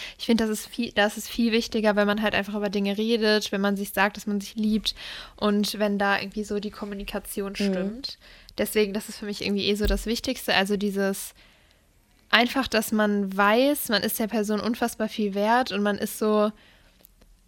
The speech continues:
Speaker 1: dieser Respekt gegenseitig und dieses sich Liebe zeigen. Und deswegen ist für mich auch halt Physical Touch, also ich würd sagen, halt dieses Acts of Service und Words of Affirmation steht für mich so ein bisschen auf der gleichen Stufe, weil das ist ja einfach, dass du diese Person halt, wie gesagt, siehst, respektierst und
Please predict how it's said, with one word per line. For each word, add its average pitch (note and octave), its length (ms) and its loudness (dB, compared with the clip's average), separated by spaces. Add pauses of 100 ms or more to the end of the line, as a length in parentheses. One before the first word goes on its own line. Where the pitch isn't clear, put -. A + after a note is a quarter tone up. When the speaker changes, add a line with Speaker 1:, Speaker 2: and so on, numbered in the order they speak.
(180)
Speaker 1:
dieser G#3 340 2
Respekt - 500 -2
gegenseitig A3+ 680 2
und G3+ 180 0
dieses G3 560 -2 (100)
sich G#3 240 -2
Liebe A#3 340 2
zeigen. G3+ 420 2
Und G#3 100 2
deswegen A3 260 0
ist A#3 100 -2
für A3 100 -2
mich A3 280 0
auch G#3 320 4 (460)
halt A3 180 4
Physical A3+ 480 2
Touch, B3 400 0
also G#3 140 0
ich - 160 -2
würd C4 140 4
sagen, A#3 300 4
halt A3 140 2
dieses G#3 200 0
Acts - 300 0
of G3 100 -4
Service C4 380 0
und G#3+ 80 -2
Words G#3 180 0
of A3 80 -10
Affirmation G#3 440 -2
steht - 240 -2
für G#3+ 100 -4
mich G3+ 220 -2
so G#3 80 -4
ein F#3+ 80 -2
bisschen A3+ 220 -4
auf A3+ 80 -4
der F#3+ 120 -4
gleichen A#3+ 260 0
Stufe, C#4 400 -2
weil G#3 160 6
das G3+ 140 0
ist G3+ 140 -12
ja G#3 100 4
einfach, G3+ 240 0
dass - 160 -8
du G#3 180 2 (300)
diese A3 140 4
Person G#3+ 340 4
halt, G3+ 120 2
wie G3 80 0
gesagt, F#3+ 320 0
siehst, C#4 240 4
respektierst A#3+ 760 2
und G3+ 240 0